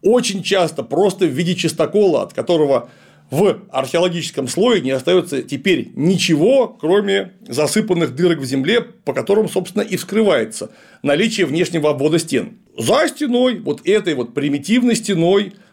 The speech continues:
находились какие-то хозяйственные жилые постройки, какие-то избы, полуземлянки, склады, над которыми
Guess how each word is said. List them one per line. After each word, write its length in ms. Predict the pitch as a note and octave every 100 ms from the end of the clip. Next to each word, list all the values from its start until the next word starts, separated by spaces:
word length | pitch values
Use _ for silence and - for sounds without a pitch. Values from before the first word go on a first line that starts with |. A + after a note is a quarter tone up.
| -
находились 420 | B2+ C3 G3 A3
какие-то 380 | - D#3 G#3+ F#3+
хозяйственные 680 | C#3+ C3 F#3 G#3 F3+ E3
жилые 320 | C#3+ C#3+ E3 G#3+
постройки, 640 | F#3+ D3 - D#3 F3 -
какие-то 480 | A#2+ F#3 G#3 G#3 G3
избы, 500 | - F#3+ F3 C#3+ -
полуземлянки, 920 | F#3+ G3 D#3+ D#3+ D#3 F3+ E3 - -
склады, 640 | - - D#3 G3+ D#3 A2+ G#2+ _ _ _ _ -
над 160 | B2 -
которыми 680 | B2+ G#3 A#3+ A3+ A3+ A3+